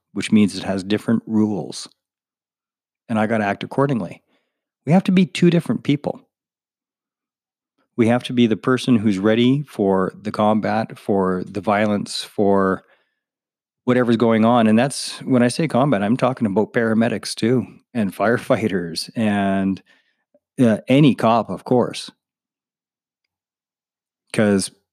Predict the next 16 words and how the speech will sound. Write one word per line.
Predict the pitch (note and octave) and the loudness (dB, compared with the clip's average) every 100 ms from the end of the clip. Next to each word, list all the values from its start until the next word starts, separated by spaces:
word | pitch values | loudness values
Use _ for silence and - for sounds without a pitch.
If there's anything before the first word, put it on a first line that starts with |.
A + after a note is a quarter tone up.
| _ _ _ _ _ _ _ - | _ _ _ _ _ _ _ -8
vi-, | B2 A#2 B2 | -2 0 0
we're | A#2+ A2+ A2 | 0 2 4
around | G#2+ B2+ C#3+ G#2 | 2 2 2 2
violence | G#2 G2 G2+ G2 | 0 0 -2 -2
all | G#2 A2 G#2+ | 0 0 -2
the | G2 | -4
time. | - B2 D#3+ - - - _ _ _ _ _ _ _ _ _ _ _ _ _ _ _ _ _ _ _ _ _ _ _ _ _ _ _ _ - | -4 -2 -4 -6 -18 -20 _ _ _ _ _ _ _ _ _ _ _ _ _ _ _ _ _ _ _ _ _ _ _ _ _ _ _ _ -2
If | B2 | 2
we | B2 | 4
bring | G#2+ B2 C#3 D#3 | 4 2 2 2
that | C3 B2 - _ _ _ _ _ | 2 2 -2 _ _ _ _ _
response | B2+ A2 - B2 C#3 - | -2 -2 0 2 0 -2
to | - | -2
that | G#2+ G2+ | -2 0
violence | G2+ A2+ G#2+ F#2+ - | 0 2 0 -2 -4
home, | - D3+ A2 G2 F#2 | 2 2 4 0 -4